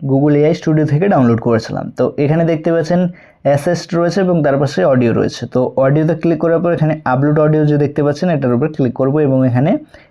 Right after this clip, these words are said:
অ্যালাউটা করে দেব। এরপর ফার্স্ট যেটা আমরা ভয়েসটা জেনারেট করেছিলাম,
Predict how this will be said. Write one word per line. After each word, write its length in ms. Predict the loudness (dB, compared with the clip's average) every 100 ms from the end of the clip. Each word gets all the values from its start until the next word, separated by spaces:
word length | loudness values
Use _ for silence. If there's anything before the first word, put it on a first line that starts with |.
| -2
অ্যালাউটা 320 | 0 0 0
করে 220 | 0 -2
দেব। 200 | -2 -8 -12 _ -20 _ _
এরপর 360 | -2 0 0 -2
ফার্স্ট 540 | -4 -4 -2 -2 -4
যেটা 460 | -2 0 0 0 0
আমরা 280 | 0 2 2
ভয়েসটা 400 | 2 2 0 0
জেনারেট 320 | 0 2 0
করেছিলাম, 640 | 0 0 0 0 0 -2